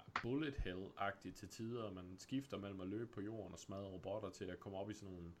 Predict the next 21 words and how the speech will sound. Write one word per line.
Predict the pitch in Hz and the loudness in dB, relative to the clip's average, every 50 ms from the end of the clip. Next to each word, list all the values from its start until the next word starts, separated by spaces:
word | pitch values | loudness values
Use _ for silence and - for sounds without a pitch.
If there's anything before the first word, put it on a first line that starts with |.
| - - - - - - - - - - - | -16 -20 -20 -20 -20 -20 -20 -20 -18 -10 -8
øh, | - - 82 82 85 82 | -6 -4 -2 -2 -2 -4
flight | - - - 98 92 104 113 107 - | -4 2 4 6 6 6 4 2 0
units, | 92 95 98 95 95 - - | 0 0 0 -2 -4 -6 -4
og | 90 85 87 87 87 | -4 -4 -2 -4 -4
så | - 98 | -6 -8
flyver | - - - 135 139 131 110 | -8 -2 2 4 4 4 4
rundt | 87 82 98 101 92 - | 4 2 0 -2 -4 -6
på | - - | -10 -12
skærmen, | - - - 110 107 95 92 90 | -6 0 2 4 4 4 2 0
ligesom | 87 87 101 101 | -2 -2 -2 -2
i | 90 85 82 78 - | -2 -2 -4 -4 -2
god | - 110 107 101 | 0 2 2 2
gammeldags, | - 85 82 95 104 101 92 87 85 85 85 85 85 - - | 2 2 2 2 2 0 0 2 2 2 2 0 -2 -2 -4
øh, | 85 85 82 80 80 80 80 - - - - - - - - - - - - - - - - - - - - - - - - - | -4 -4 -4 -4 -6 -8 -10 -12 -14 -18 -20 -20 -20 -20 -20 -20 -20 -20 -18 -18 -18 -18 -16 -16 -16 -16 -18 -18 -18 -16 -12 -8
ligesom | 98 95 95 | -4 -2 0
i | 92 | 0
de | - | 0
gode | - 98 101 104 104 | 2 4 4 4 6
gamle | - 95 85 92 104 101 | 6 6 6 6 6 2
bullet | 85 - 98 104 101 98 95 | 0 0 0 0 0 -2 -2
hell-spil. | - 90 85 87 85 - - 92 90 95 95 | -4 -4 -4 -4 -6 -4 -2 -2 -2 -2 -2